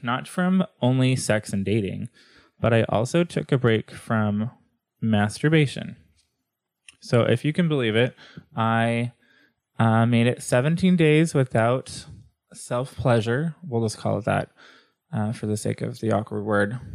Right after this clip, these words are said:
But I really wanted to, I'd read all these, I was Googling everything on how to, you know, take a break from sex and dating and date yourself. And then somehow these,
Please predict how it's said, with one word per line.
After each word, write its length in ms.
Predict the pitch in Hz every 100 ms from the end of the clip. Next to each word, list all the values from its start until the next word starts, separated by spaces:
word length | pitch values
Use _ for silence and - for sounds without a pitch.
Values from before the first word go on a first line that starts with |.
| - -
But 140 | - 120
I 40 |
really 260 | 120 143 170
wanted 300 | 151 139 131
to, 440 | - 123 117 117 - _ _ _ _ _ _ _ _ -
I'd 140 | 131
read 200 | 120 143
all 140 | 165 156
these, 420 | 147 143 135 - _ 139 - - -
I 80 |
was 140 | 123 123
Googling 500 | - 139 127 117 113
everything 540 | 107 107 101 104 107
on 340 | - 107 107 107
how 320 | 110 110 113
to, 440 | - 117 107 110 - _ _
you 100 | -
know, 100 | 110
take 240 | 110 117 117
a 40 |
break 260 | 104 117 -
from 200 | 113 110
sex 280 | 113 113 -
and 100 | 110
dating 340 | 151 156 151
and 140 | 117
date 160 | 113 113
yourself. 480 | 107 107 127 127 123
And 140 | 117
then 240 | 110 107 113
somehow 500 | - 123 127 127 120
these, 400 | 117 110 107